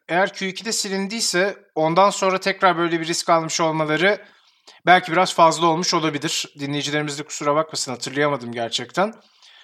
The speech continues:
Sanki öyle bir şey hatırlıyorum ama. Bir de yani senin de dediğin gibi aslında yarışın stratejisi Q iki ile beraber çizilmeye başlanıyor.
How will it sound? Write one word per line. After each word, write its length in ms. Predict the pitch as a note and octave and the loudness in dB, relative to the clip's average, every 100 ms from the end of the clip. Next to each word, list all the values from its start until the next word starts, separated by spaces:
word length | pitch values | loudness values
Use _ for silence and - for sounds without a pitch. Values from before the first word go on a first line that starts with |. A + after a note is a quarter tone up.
| _ - | _ 0
Sanki 380 | A#3 G#3+ - | 4 4 4
öyle 160 | G#3+ F3+ | 4 4
bir 80 | E3+ | 2
şey 120 | A3 | 2
hatırlıyorum 540 | G3 F#3 F3+ D#3+ C3 | 2 0 0 2 2
ama. 360 | B2+ D3+ A3 - _ - - - | 0 2 0 -2 _ -20 -20 -8
Bir 100 | E3 | 2
de 300 | G#3+ A3+ A3 F3+ | 4 4 2 2
yani 200 | F3 E3 | 2 2
senin 220 | F#3+ F#3+ | 0 -2
de 80 | F#3 | -4
dediğin 280 | F3+ G#3+ | -6 -4
gibi 180 | F#3 C#3+ | 0 2
aslında 440 | C3+ - E3 D#3+ E3 | 2 0 -2 0 2
yarışın 540 | D#3+ D#3+ - G3+ F#3+ _ | 2 2 2 2 -2 _
stratejisi 840 | - E3 E3 D#3+ D#3 - A3+ B3 - _ | -6 -2 0 0 -2 -2 -4 -4 -8 _
Q 160 | - A#3 | -6 -4
iki 180 | A3 A#3 | -2 2
ile 160 | A3 G3 | 2 4
beraber 460 | F#3+ F#3 F#3 - | 4 6 4 0
çizilmeye 560 | - D3+ C#3 C3 B2+ B2 | -6 -4 -4 -2 -2 -2
başlanıyor. 640 | A#2+ - B2 B2+ E3 | -2 -2 -4 0 2